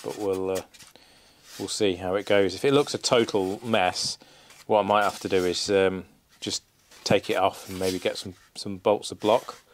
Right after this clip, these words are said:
but, um, we'll go with it for now and see how we get on with it. So the next step now then is to really sort of get into this, well, first of all clear this mess up, of course, um, but really get into this,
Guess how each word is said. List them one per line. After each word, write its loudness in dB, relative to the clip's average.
but, -6
um, -6
we'll -6
go 4
with 0
it -2
for -4
now -2
and -6
see -4
how 2
we 0
get 0
on -4
with -8
it. 0
So 6
the 4
next 0
step 4
now 2
then 2
is -2
to 0
really 8
sort 0
of -4
get 4
into 2
this, 2
well, 4
first 4
of -8
all 8
clear 6
this 4
mess -2
up, 2
of -20
course, 2
um, 4
but 2
really 6
get 2
into 2
this, 2